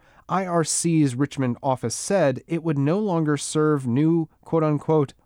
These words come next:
walk-in evacuees arriving unscheduled to the city, unless immediate family in the area provided permanent housing.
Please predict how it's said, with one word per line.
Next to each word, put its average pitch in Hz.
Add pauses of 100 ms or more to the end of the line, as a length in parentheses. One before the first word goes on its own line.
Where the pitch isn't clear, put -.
walk-in 143
evacuees 131 (260)
arriving 156
unscheduled 143
to 135
the 127
city, 143 (340)
unless 135
immediate 165
family 135
in 127
the 120
area 151
provided 127
permanent 117
housing. 127